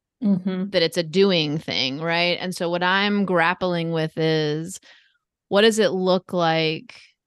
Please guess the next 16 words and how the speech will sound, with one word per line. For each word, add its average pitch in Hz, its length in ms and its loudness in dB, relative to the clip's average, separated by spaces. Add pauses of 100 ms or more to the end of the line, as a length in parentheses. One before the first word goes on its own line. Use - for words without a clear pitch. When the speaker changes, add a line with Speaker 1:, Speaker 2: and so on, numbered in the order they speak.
(140)
Speaker 2:
to 190 120 -6
create 165 600 -2
this 156 240 -6
work 160 440 -4
and 156 100 -4
invite 156 460 -4
this 156 240 -8
work 156 360 -4
and 151 80 -6
invite 147 380 -6
people 143 800 -6 (220)
without 175 600 0
it 160 180 0
feeling 156 580 -6
like 143 320 -6
a 127 340 -8